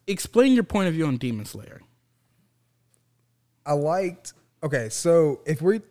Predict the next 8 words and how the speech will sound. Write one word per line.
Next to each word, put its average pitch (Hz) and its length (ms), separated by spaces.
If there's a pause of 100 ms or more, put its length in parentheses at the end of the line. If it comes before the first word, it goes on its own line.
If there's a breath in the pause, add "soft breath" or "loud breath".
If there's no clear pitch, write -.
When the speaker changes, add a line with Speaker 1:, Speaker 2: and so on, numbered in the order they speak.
(300)
Speaker 2:
take 185 440
Demon 160 260
Slayer 139 720 (280)
just 127 240
individually, 117 720
all 113 180
the 104 80
shows, - 400